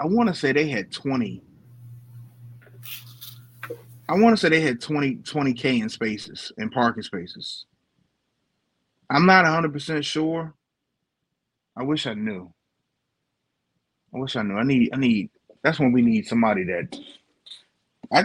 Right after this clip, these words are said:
I thought that was K G. I thought we had somebody that spit out facts and historic fact. He should have known the number and by year what, what spaces were added, and he could tell you on Google Earth the, the, the,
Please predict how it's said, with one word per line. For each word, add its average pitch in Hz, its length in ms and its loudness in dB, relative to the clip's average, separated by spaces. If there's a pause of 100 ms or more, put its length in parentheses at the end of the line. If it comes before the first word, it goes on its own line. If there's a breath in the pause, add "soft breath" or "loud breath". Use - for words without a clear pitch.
I 240 40 2
thought 320 220 2
that 202 160 8
was 139 120 -2
K 180 260 4
G. 131 220 0
I - 60 -6
thought 240 200 2
we 202 120 4
had 175 240 6
somebody 123 300 2
that 107 140 -4
spit - 220 -2
out 104 180 2
facts 110 360 -2
and 95 220 -8
historic 110 540 -4
fact. 110 300 0 (240)
He 247 100 6
should 233 140 6
have 170 100 4
known 165 220 6
the 139 80 4
number 196 680 4 (680)
and 113 440 -6
by 143 200 4
year 156 420 0
what, 151 380 -2
what 156 200 -2
spaces 165 440 2
were 127 120 0
added, 156 540 2
and 117 260 -18 (380)
he 160 100 -12
could 135 120 -12
tell 160 120 -6
you 151 220 -4
on 135 100 -10
Google 147 320 -6
Earth 160 280 -2
the, 127 180 -4
the, 110 400 -4
the, 110 360 -6